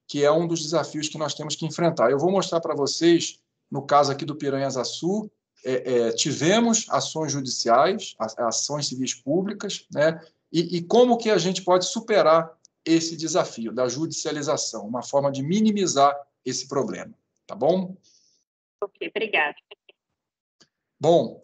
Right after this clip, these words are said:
Speaker 1: então eu tava aqui caracterizando a região, essa é a bacia do Piranhas Açu, como eu tava dizendo, os rios nessa região, eles são intermitentes, ou seja, a água só flui pelo rio durante uma época do ano, que é a época da chuva.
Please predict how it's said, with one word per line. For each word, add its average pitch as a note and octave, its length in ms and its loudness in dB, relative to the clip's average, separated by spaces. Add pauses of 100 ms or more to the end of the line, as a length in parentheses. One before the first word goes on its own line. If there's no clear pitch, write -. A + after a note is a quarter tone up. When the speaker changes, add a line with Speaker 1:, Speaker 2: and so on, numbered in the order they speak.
Speaker 1:
então C#3+ 300 2
eu F#3+ 100 2
tava F3 240 4
aqui E3 380 -2
caracterizando D#3 1160 0
a C3 100 0
região, C#3+ 560 -2
essa D3+ 240 0
é - 20 4
a C3+ 40 2
bacia C3+ 300 0
do C3+ 120 -8
Piranhas B2+ 360 -6
Açu, - 320 -2
como E3+ 180 -2
eu D#3 60 2
tava D#3 200 2
dizendo, C3+ 560 -4 (440)
os C3+ 160 -2
rios D#3 440 0
nessa D3 320 0
região, C#3 440 -2
eles C3 200 -2
são D3+ 180 -4
intermitentes, F#3 840 0
ou F3+ 100 2
seja, D#3 360 0
a D#3 140 8
água F#3+ 160 4
só F#3 200 -2
flui G#3 560 -6 (320)
pelo D3 240 -4
rio F#3 380 0
durante E3 380 0
uma F#3+ 200 4
época G#3+ 380 2
do D#3+ 180 -2
ano, A2 280 -2
que C#3 160 -4
é - 20 6
a C3+ 60 6
época D3+ 340 2
da F3+ 120 2
chuva. C3+ 580 -10